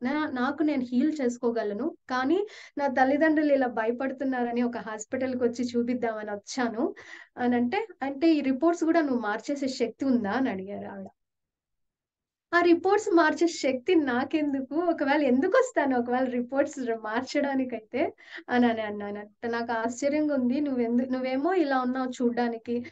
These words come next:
ఈ రిపోర్ట్స్‌లో ఏమో నాకేం తెలియట్లేదు" అని చెప్పింది ఆవిడ. So, ఆ, ఆ experience అయింది. నేను లాస్ట్‌లో ఏమనుకున్నానంటే, శరీ-, నా-, నేను శరీరం కాదు ఆత్మని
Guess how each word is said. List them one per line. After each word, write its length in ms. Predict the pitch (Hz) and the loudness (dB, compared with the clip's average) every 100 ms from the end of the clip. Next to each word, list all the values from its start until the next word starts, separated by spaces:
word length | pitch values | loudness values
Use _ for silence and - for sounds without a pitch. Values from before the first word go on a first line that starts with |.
| _ | _
ఈ 140 | - 285 | -2 2
రిపోర్ట్స్‌లో 520 | 302 311 311 - 285 | 4 4 4 4 2
ఏమో 220 | 262 269 | 2 2
నాకేం 460 | 311 262 254 247 254 | 2 2 2 2 2
తెలియట్లేదు" 600 | 254 233 226 226 214 208 | 2 2 2 -2 -6 -4
అని 140 | 247 311 | -4 -2
చెప్పింది 420 | 285 - 214 208 | -4 -6 -10 -10
ఆవిడ. 200 | 202 208 247 _ - - _ _ _ - | -10 -12 -16 _ -20 -20 _ _ _ -6
So, 80 | 285 302 302 269 | 2 4 4 2
ఆ, 100 | 254 247 240 240 | 2 0 0 0
ఆ 100 | 254 | 0
experience 580 | 277 277 - 285 269 247 | 0 -2 -4 -2 0 0
అయింది. 300 | 240 233 247 339 | -2 -2 0 2
నేను 220 | 302 277 | 2 2
లాస్ట్‌లో 500 | 240 226 269 320 320 320 | 2 0 -2 0 2 2
ఏమనుకున్నానంటే, 1040 | 269 269 277 269 262 240 220 208 208 262 330 | 2 0 -4 -6 -4 -4 -4 -10 -10 -4 -4
శరీ-, 400 | 330 254 254 294 | -2 0 0 -2
నా-, 160 | 247 254 254 247 | -4 -4 -4 -4
నేను 260 | 254 262 339 | -2 0 0
శరీరం 500 | 269 247 277 320 330 | 0 0 0 0 0
కాదు 300 | 285 247 247 240 214 | 0 -2 0 -2 -2
ఆత్మని 600 | 240 269 - 247 247 247 | -2 -4 -4 -2 0 0